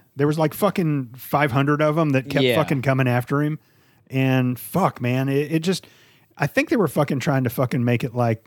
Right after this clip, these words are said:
Speaker 1: fucking Kingsman scene, like in the fucking church where they were, the guy was fucking everybody up.
Speaker 2: Except this came
Speaker 1: To Freebird.
Speaker 2: before fucking Kingsman.
Speaker 1: I know, but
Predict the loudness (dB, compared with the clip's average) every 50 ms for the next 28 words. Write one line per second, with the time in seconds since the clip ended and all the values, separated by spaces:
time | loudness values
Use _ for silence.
0 | _ _ -16 -8 -4 -4 -2 -2 -2 -2 -2 -2 -2 -2 -2 -2 0 0 0 -2
1 | -2 -2 -4 -2 -2 -2 -2 -2 -4 -6 -6 -4 -4 -2 -2 -2 -2 0 0 0
2 | 0 0 0 -4 -2 -2 -2 -2 -2 -2 -4 -2 0 0 0 0 -2 -4 -6 -12
3 | -14 -6 -4 0 2 2 2 0 -2 -2 -2 -2 0 0 0 0 2 2 2 2
4 | 2 2 4 2 2 0 -2 -10 _ _ _ _ _ _ -4 -4 -4 -2 0 0
5 | 0 0 0 -2 -2 -2 0 0 0 0 2 0 0 0 0 0 0 2 2 2
6 | 2 2 2 4 4 2 2 0 0 -2 -2 0 -2 -4 -4 -2 -2 -2 -2 -4
7 | -4 -6 -6 -6 -2 0 0 2 4 4 2 2 0 -2 -2 0 0 0 -2